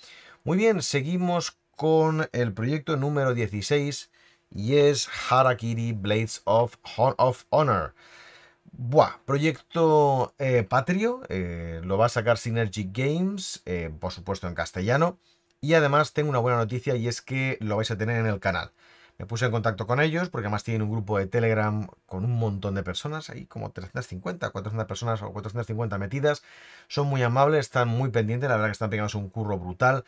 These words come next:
Han elegido artistas de muchísimo renombre, se están pegando un curro brutal.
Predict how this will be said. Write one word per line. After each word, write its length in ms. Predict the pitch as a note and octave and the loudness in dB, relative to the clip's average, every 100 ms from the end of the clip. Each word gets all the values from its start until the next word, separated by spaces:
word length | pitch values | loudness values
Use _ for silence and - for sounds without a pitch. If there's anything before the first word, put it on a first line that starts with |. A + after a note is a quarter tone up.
| - - - | -16 -20 -2
Han 100 | C#3+ | 0
elegido 400 | D#3+ D#3+ D3 C#3 | 0 0 2 2
artistas 640 | A2+ - B2+ - C3 A2 | 2 -6 -8 -4 -2 -2
de 80 | A#2+ | 0
muchísimo 720 | A2+ A2 - A#2+ - C3 A#2+ | -2 -4 -4 -4 -2 0 0
renombre, 360 | G#2+ A#2 D3 D#3+ | 0 0 0 -2
se 100 | B2 | -2
están 180 | A2+ G#2+ | -4 -2
pegando 260 | G#2+ G2+ | -2 -2
un 80 | F#2+ | -4
curro 260 | F#2 G#2+ F#2+ | -6 -4 -4
brutal. 340 | F#2 C3 C3+ | 0 0 0